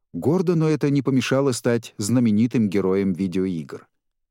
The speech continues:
Поэтому вопрос вот в чём. Как отождествлять себя с тем, кто всё время молчит? Да, он молчит, но не исчезает. Присутствие Гордона передаётся не только голосом,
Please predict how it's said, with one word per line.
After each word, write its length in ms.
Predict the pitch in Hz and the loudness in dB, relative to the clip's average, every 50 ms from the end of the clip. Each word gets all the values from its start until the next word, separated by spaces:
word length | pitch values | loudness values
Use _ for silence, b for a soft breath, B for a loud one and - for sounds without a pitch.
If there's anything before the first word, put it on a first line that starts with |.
| _ _ _ _ _ _ _ _ _ | _ _ _ _ _ _ _ _ _
Поэтому 460 | - 135 131 131 127 - 131 135 127 | -2 0 0 2 2 2 2 2 2
вопрос 440 | 110 127 120 - 127 131 127 117 - | 2 0 0 2 0 0 0 -2 -2
вот 240 | 113 143 170 - - | -2 -2 -2 -2 -4
в 60 | - | -6
чём. 280 | - - 64 57 - - _ _ _ _ _ _ _ _ _ _ _ | -8 -8 -8 -8 -10 -14 _ _ _ _ _ _ _ _ _ _ _
Как 240 | - 139 160 - 180 | -4 -2 -2 -2 -2
отождествлять 720 | 160 - 156 127 117 120 139 - - - 123 135 120 110 | -2 -2 -2 -4 -2 -4 -4 -4 -4 -2 0 0 0 -2
себя 240 | - - 104 101 92 | -4 -4 -4 -4 -4
с 100 | 85 - | -4 -6
тем, 400 | - - 98 98 107 127 143 151 - _ _ _ _ | -6 -4 -2 -2 -2 -2 -4 -6 -10 _ _ _ _
кто 200 | - - 135 120 | -4 -2 -2 -2
всё 180 | - - 123 | 0 -2 -2
время 280 | 98 92 101 90 90 95 | -2 -2 -2 -2 -2 -2
молчит? 540 | 98 117 139 151 - - 123 - _ _ _ _ _ _ _ _ _ _ _ _ _ _ _ _ _ _ _ _ _ _ | -2 -2 -2 -4 -6 -8 -8 -10 _ _ _ _ _ _ _ _ _ _ _ _ _ _ _ _ _ _ _ _ _ _
Да, 300 | - 78 98 90 80 - - | -6 -4 -2 -2 -4 -4 -4
он 200 | - 107 107 110 | -2 0 0 2
молчит, 540 | 117 120 143 151 - - 196 - - - - _ _ _ _ _ _ _ _ - | 2 0 0 -2 -2 -2 -2 -4 -4 -8 -16 _ _ _ _ _ _ _ _ -4
но 200 | 87 87 87 85 | -2 -2 -2 -2
не 200 | 87 87 92 98 | -2 -2 -2 -2
исчезает. 640 | - - - 147 139 165 190 120 - - - - _ _ _ _ _ _ _ _ _ _ _ _ _ _ _ _ _ | -4 -2 -2 -2 0 0 -2 -2 -6 -10 -18 -20 _ _ _ _ _ _ _ _ _ _ _ _ _ _ _ _ _
Присутствие 680 | - 123 131 123 - - 147 123 - - - 123 120 | -2 -2 -2 0 0 -2 -2 -2 -2 -2 0 0 0
Гордона 580 | 107 90 120 147 165 139 98 104 90 85 78 73 | 0 2 0 0 0 0 0 -2 -2 -2 -4 -4
передаётся 600 | - 110 113 123 117 113 113 117 120 120 - 117 | -2 -2 0 0 0 0 0 0 0 0 0 0
не 120 | 110 113 | 0 0
только 280 | 113 120 107 104 - 104 | 0 0 -2 -2 -2 -4
голосом, 640 | 87 80 90 110 147 151 127 95 - - 78 69 65 | -4 -2 -2 0 0 0 -2 -4 -4 -6 -6 -8 -8